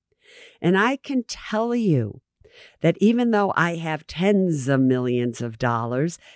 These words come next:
that were in treasuries, there was a period of time there, not so long ago, when in fact, the government was in doubt of paying their debt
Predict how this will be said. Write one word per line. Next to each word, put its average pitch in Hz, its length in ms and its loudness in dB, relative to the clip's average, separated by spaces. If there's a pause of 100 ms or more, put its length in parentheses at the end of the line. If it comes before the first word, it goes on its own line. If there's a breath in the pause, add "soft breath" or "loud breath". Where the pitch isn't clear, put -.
(120)
that 180 200 4
were 185 260 4
in 190 240 2
treasuries, 170 1400 -4 (760 loud breath)
there 214 240 8
was 220 600 0
a 220 100 0
period 220 560 -2
of - 180 -4
time 226 480 2
there, 151 320 2 (280 soft breath)
not 208 440 4
so 233 340 2
long 220 460 0
ago, 175 840 0 (320 soft breath)
when 214 540 6 (100)
in 220 240 6
fact, 170 800 -2 (300 soft breath)
the 170 180 2 (120)
government 226 560 2
was 185 220 -2
in 180 220 -2
doubt 160 520 -2
of 165 220 -2
paying 247 460 -2
their 160 220 0
debt 120 500 -8